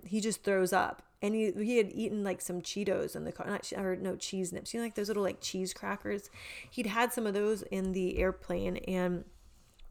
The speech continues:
meanwhile, I had, like, a migraine. I didn't know what the hell to do with myself, and so he throws up there, and I'm like, "Holy shit, we've got to clean this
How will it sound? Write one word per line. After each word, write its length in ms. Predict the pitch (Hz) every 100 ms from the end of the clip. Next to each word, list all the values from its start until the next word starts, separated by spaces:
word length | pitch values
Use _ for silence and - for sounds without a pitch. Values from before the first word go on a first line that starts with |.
| - -
meanwhile, 320 | 220 247 214
I 120 | - 233
had, 200 | 269 220
like, 140 | 208
a 40 |
migraine. 760 | 190 175 180 190 180 180 180 185 - - - - - - - - - - - - - -
I 80 | 233
didn't 180 | 277 247
know 100 | 220
what 100 | 202
the 80 |
hell 180 | 185 190
to 60 | 185
do 140 | 190
with 140 | 180 180
myself, 560 | 180 170 - 175 180 -
and 160 | 196
so 360 | 180 208 202 196 - - - - - - -
he 260 | 226 294
throws 380 | 320 277 262 247
up 260 | 226 240 -
there, 260 | 214 196
and 160 | 190 202
I'm 120 | 233
like, 200 | 240 214
"Holy 320 | - 220 220
shit, 400 | 208 214 202 - - - - - - - - - - -
we've 180 | 240 233
got 240 | 220 214 220
to 80 |
clean 260 | 233 233 214
this 180 | 214